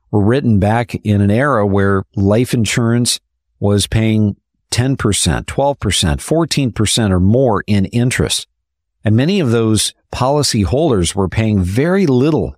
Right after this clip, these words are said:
in premium. And so they thought that they were good. They thought with all the interest that those policies were producing year by year, they were gonna be able to continue to pay only a pittance of premium into the policy.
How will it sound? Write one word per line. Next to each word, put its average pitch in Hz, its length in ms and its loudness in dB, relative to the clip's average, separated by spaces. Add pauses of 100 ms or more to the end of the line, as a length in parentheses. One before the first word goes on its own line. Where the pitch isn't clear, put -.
in 113 200 2
premium. 135 520 0 (720)
And 104 200 2
so 110 400 2
they 110 180 0
thought 110 300 0
that 110 140 -2
they 123 120 0
were 127 260 -2
good. 120 460 0
They 87 160 2
thought 113 340 0
with 98 200 0
all 120 200 2
the 98 220 0 (380)
interest 147 560 0
that 90 160 0
those 90 420 0 (340)
policies 127 680 0
were 92 160 0
producing 117 640 0
year 117 240 2
by 120 140 0
year, 117 340 2
they 107 160 2
were 107 100 0
gonna 104 140 2
be 107 180 2
able 110 160 0
to 87 220 -2 (580)
continue 135 480 0
to 113 100 0
pay 117 220 0
only 127 240 2
a 92 80 0
pittance 175 420 0
of 107 120 -2
premium 139 400 0
into 123 200 0
the 107 80 -2
policy. 127 640 0